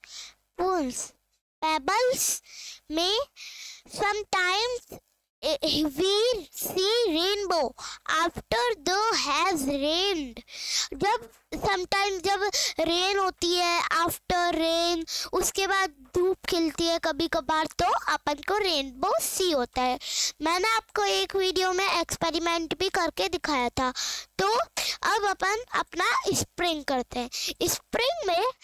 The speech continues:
spring comes after winter, Spring एक season होता है जिसमें बहुत सारे अच्छा होता है, हॉट नहीं, हॉट भी नहीं होता, cold भी नहीं होता। अब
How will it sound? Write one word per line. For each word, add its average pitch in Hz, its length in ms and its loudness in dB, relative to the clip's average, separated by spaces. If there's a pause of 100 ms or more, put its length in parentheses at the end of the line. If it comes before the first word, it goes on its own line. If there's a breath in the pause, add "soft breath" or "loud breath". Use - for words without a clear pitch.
(380 loud breath)
spring 440 520 -2 (220)
comes 480 500 0
after 359 520 0 (580 loud breath)
winter, 427 460 0 (440 loud breath)
Spring 466 480 -2
एक 494 220 0
season 427 380 2
होता 440 240 0
है 440 80 2
जिसमें 427 560 0 (720 loud breath)
बहुत 320 380 0
सारे 359 380 2
अच्छा - 520 0 (100)
होता 311 300 0
है, 302 340 2 (140)
हॉट 285 280 2 (240)
नहीं, 349 220 0 (260)
हॉट 294 320 0
भी 370 140 0
नहीं 415 160 2
होता, 427 420 2 (140)
cold 269 360 2
भी 311 120 0
नहीं 330 140 0
होता। 359 280 0 (400 loud breath)
अब 427 200 0